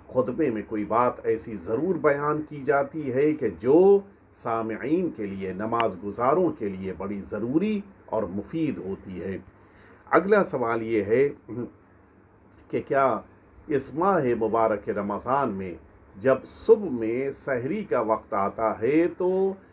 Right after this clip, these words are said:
दोनों काम, दो काम होते हैं जो ज़रूरी होते हैं और दोनों काम को अंजाम दिया जाना होता है। एक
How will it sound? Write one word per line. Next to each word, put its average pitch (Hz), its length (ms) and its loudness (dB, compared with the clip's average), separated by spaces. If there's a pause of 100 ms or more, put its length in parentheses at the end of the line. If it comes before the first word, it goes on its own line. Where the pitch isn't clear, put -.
(160)
दोनों 196 480 8
काम, 143 340 -4
दो 139 320 -4
काम 147 280 -4
होते 135 320 -2
हैं 160 100 4
जो 151 120 0
ज़रूरी 170 460 0
होते 110 320 -2
हैं 101 60 -4
और 95 220 -4
दोनों 170 420 4
काम 156 320 2
को 151 160 2
अंजाम 123 500 0
दिया 120 300 -2
जाना 117 360 0
होता 104 440 0
है। 95 160 -2 (680)
एक 190 520 4